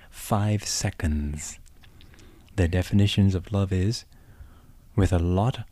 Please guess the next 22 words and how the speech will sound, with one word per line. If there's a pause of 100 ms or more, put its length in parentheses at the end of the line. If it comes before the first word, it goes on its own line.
of
confirmation
from
popular
culture, (680)
way
off
the
mark (340)
and
has
become
synonymous
with (300)
attachment." (1500)
I
am
sharing
these,
uh,
excerpts
from